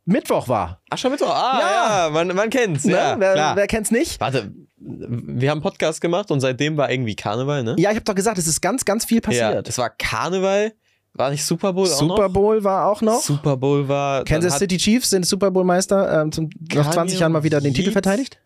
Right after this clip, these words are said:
Speaker 2: Kanye und Yeats haben seitdem gedroppt, seitdem wir letztes Mal hier waren. Dann haben, äh, was ist noch passiert alles?
Speaker 1: Na, ähm, hier der, der Kreml-Kritiker ist tot im, im Gefängnis.
Speaker 2: Ach so.
Speaker 1: Das ist, das fand ich ziemlich, äh, das fand ich ziemlich erschreckend. Ich so, oh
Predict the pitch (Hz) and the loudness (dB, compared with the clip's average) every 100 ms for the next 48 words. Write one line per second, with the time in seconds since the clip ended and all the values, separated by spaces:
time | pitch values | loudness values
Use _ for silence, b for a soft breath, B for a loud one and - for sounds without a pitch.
0 | - 143 151 127 127 147 165 135 135 147 | -4 -2 -2 -2 -4 -4 -2 -2 0 0
1 | 143 139 143 139 135 139 135 135 135 135 | 0 0 -2 -2 -2 0 0 -2 -2 0
2 | 139 135 139 139 147 b b b - 104 | 0 0 -2 -4 -8 b b b -4 0
3 | 104 101 98 95 95 95 92 80 64 57 | 0 0 -2 0 -2 -2 -2 -2 -2 -4
4 | 69 - - - 143 - 139 - 104 - | -4 -6 -6 -4 -4 -2 -4 -2 -4 -4
5 | 101 101 - - _ _ _ _ _ - | -6 -8 -10 -18 _ _ _ _ _ -2
6 | 160 165 160 156 151 151 - - 131 151 | 0 2 2 4 4 0 -4 -2 2 2
7 | 135 139 131 127 131 127 - 175 208 - | 4 4 4 4 2 0 2 2 2 0
8 | 220 233 226 196 202 - 233 247 208 196 | 0 2 2 2 0 2 2 2 0 0
9 | 175 190 180 208 240 - - - 117 160 | -2 -2 0 0 0 -2 -6 -12 -8 -6
10 | 135 95 B 156 180 208 - 185 233 214 | -6 -8 B -4 -2 -2 -2 -2 -2 -2
11 | - 233 - 160 175 - 202 - 208 190 | 0 0 0 -2 0 0 -2 0 2 2
12 | 156 196 160 131 | 2 0 0 2